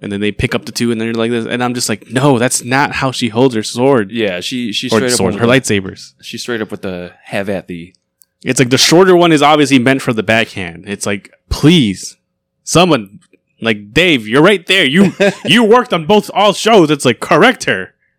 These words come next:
Speaker 2: I mean, I'm sure they explain it at some point, 'cause there's this whole thing about, like, the lightsaber forms and some of them being too close to the dark side and stuff like that. Uh, Mace Windu's being the most prominent example of that. But,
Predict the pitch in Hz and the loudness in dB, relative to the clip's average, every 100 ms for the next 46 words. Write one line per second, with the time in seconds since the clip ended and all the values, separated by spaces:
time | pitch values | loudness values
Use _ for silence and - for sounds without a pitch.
0 | _ 143 143 147 143 160 156 156 147 139 | _ -6 -4 -4 -4 -2 0 0 -2 -4
1 | 113 104 85 - 87 87 85 85 85 - | -4 -4 -6 -8 -12 -14 -18 -18 -18 -16
2 | 98 90 92 92 90 - 101 98 - 90 | -14 -12 -10 -10 -12 -8 -6 -6 -10 -14
3 | 90 85 87 90 92 95 87 87 95 85 | -12 -12 -10 -10 -12 -12 -12 -12 -14 -14
4 | 85 90 85 90 98 90 95 90 92 90 | -16 -20 -18 -18 -16 -14 -12 -12 -14 -14
5 | 92 95 98 - 90 - 92 90 87 82 | -12 -12 -16 -12 -12 -12 -14 -14 -16 -14
6 | - 82 85 87 - 90 85 85 - 80 | -16 -14 -16 -16 -16 -16 -18 -20 -18 -18
7 | 80 _ _ _ _ _ _ 80 80 78 | -20 _ _ _ _ _ _ -20 -20 -16
8 | 90 92 92 87 87 87 90 - _ _ | -14 -12 -14 -16 -16 -14 -14 -14 _ _
9 | _ 101 104 90 90 90 87 85 - - | _ -8 -6 -6 -8 -12 -12 -14 -18 -20
10 | _ _ _ _ _ _ 113 92 90 87 | _ _ _ _ _ _ -8 -8 -10 -14
11 | 95 87 87 85 85 85 87 - _ _ | -14 -14 -14 -16 -14 -12 -12 -14 _ _
12 | _ - 95 92 - | _ -4 -2 -2 -8